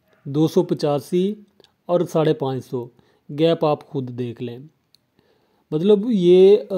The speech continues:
जो है डबल हो गया है। अब, अ, उसी, अ, जैसे वो है वीआरसी,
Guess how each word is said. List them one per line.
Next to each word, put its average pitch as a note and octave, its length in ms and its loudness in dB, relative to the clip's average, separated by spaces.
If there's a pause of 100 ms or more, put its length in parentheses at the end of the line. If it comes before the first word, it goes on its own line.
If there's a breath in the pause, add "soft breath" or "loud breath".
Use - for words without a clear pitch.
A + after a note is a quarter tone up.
(300)
जो D3+ 160 0
है D#3 120 4
डबल C#3+ 340 0
हो B2 140 0
गया A#2 240 -8
है। C3 60 -14 (840 soft breath)
अब, F#3 220 -2 (960)
अ, F3+ 380 4 (340)
उसी, A#3 360 2
अ, F3 480 4
जैसे D#3 320 2
वो D#3 280 4
है E3 100 6
वीआरसी, C#3+ 580 -2